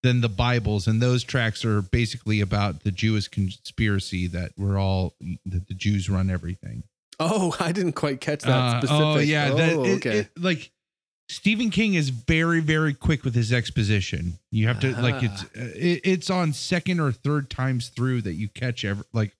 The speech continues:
Speaker 1: a lot of it. Um,
Speaker 2: Hmm. That's
Speaker 1: so,
Speaker 2: interesting. Yeah. So he, we're
Speaker 1: uh,
Speaker 2: introduced to him as, which is interesting 'cause, like, Vera, Vera Smith would totally buy those things, f-, which you encounter this
Speaker 1: Absolutely.
Speaker 2: guy.
Speaker 1: Yes, exactly. That's a great connection to make. So,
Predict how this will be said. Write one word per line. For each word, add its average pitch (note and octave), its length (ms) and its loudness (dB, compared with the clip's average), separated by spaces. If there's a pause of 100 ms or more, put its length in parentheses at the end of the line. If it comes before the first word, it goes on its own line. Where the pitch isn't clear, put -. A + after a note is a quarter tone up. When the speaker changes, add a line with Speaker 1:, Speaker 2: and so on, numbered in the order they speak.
Speaker 1:
a A#2+ 100 -2
lot A2 360 0
of F#2 140 0
it. - 160 -10 (120)
Um, F#2+ 300 -4
Speaker 2:
Hmm. B2+ 580 -4 (720)
That's C3+ 160 0
Speaker 1:
so, C#3+ 60 4
Speaker 2:
interesting. A#2+ 440 0
Yeah. A#2+ 340 -2 (380)
So - 160 -2
he, F3 200 -2
we're D3+ 60 4
Speaker 1:
uh, D3 240 4
Speaker 2:
introduced D#3 340 0
to C#3+ 80 0
him D3 200 0
as, C#3 300 -2
which D#3 180 0
is D#3 100 0
interesting D3+ 320 -2
'cause, C3 140 -2
like, C3 120 0
Vera, C#3 440 0 (160)
Vera C3 600 0
Smith D3 360 -2
would A#2 120 -2
totally C#3+ 320 0
buy A2+ 240 -2
those G#2 240 -4
things, G#2+ 320 -6
f-, - 360 -20
which - 280 -4
you B2 160 0 (140)
encounter D3+ 280 2
this - 100 2
Speaker 1:
Absolutely. G#3+ 300 2
Speaker 2:
guy. G#3+ 220 0
Speaker 1:
Yes, F3 460 0 (640)
exactly. C3+ 720 0
That's A2 240 -4
a A2 40 -6
great A2 300 -4
connection B2+ 420 -2
to - 120 -10
make. F#2+ 300 -4
So, C3+ 300 -2